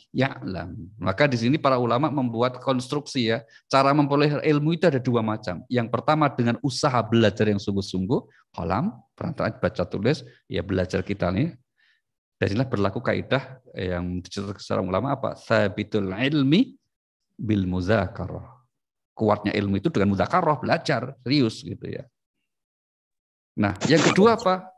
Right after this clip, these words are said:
Ilmu yang 'allamal insana ma lam ya'lam laisa bil qalam. Dia Allah yang mengajarkan apa yang diketahui, tapi tidak dengan perantaraan kolam. Artinya tidak dengan proses belajar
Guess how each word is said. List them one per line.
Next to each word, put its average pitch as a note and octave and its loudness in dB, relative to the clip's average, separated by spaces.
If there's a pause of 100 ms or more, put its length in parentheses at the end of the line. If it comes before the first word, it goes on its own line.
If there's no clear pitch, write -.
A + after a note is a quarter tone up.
(100)
Ilmu C#3+ 0
yang D3+ 0
'allamal E3 0
insana D3 0 (580)
ma D#3 4
lam D3+ 4
ya'lam F#3 2 (220)
laisa F3+ 0
bil A#2 -2
qalam. F2+ -8 (1500)
Dia G#2+ -6
Allah C#3+ 2
yang C#3 0
mengajarkan C#3 -2
apa C3+ -2
yang B2 0
diketahui, B2 -4
tapi C3 0
tidak C#3 -2
dengan A2 -2
perantaraan G#2+ -2
kolam. B2+ 2
Artinya A#2 -2
tidak C#3+ -4 (280)
dengan C3 -2
proses B2 -2
belajar G2 -2